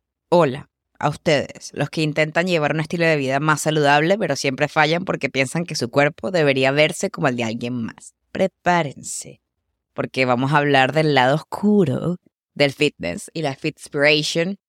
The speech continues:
y cómo te está haciendo perder el tiempo y la plata.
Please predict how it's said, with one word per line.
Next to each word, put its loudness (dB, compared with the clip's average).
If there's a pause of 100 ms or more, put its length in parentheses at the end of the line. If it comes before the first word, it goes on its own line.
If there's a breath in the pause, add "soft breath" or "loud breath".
(140)
y -10
cómo 0 (640)
te -6
está -2
haciendo 0
perder 2
el -2
tiempo 0
y -2
la -2
plata. -10